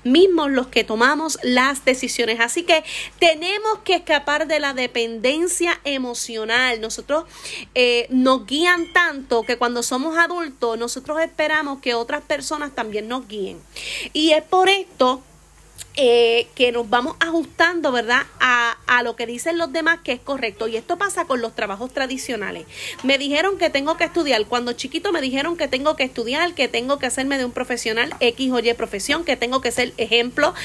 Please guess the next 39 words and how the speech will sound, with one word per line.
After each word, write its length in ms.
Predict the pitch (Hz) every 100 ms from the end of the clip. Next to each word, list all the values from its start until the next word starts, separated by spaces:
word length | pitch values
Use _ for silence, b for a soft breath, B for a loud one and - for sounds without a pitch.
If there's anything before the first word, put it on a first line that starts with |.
| B B -
policía. 720 | 262 240 226 - 320 339 415 440 B 440
Y 120 | -
mis 140 | 254 240
papás 360 | - 226 277
dicen 300 | 277 320 247
que 120 | - 277
tengo 260 | 277 302
que 100 | 294
ser 160 | 269 277
eso. 200 | 302 339
Entonces, 340 | 339 262 254 294
cuando 220 | 277 254
llegamos 380 | 220 214 254 294
adultos, 460 | 285 277 277 294
no 180 | 277 262
podemos 480 | 320 302 302 311 262
decidir, 720 | 247 240 233 240 311 247 196 B B B B -
sino 320 | - 240 247
que 140 | 285
seguimos 420 | 269 233 240 269
el 100 | 285
patrón 440 | 247 226 214 277 359 -
o 120 | 233
lo 140 | 220
que 140 | 208 202
ya 120 | 214
nos 240 | 240 262 -
han 220 | 240 262
dicho 420 | 269 349 339 330 330 B -
y 140 | 453
nos 100 | 427
vamos 280 | 262 247 247
a 60 | 262
hacer 240 | 262 254
policía 640 | 240 294 339 - 320 330 311
o 100 | 254
cualquier 400 | 247 214 226 220
otra 220 | 233 254
profesión 580 | 277 277 330 311 269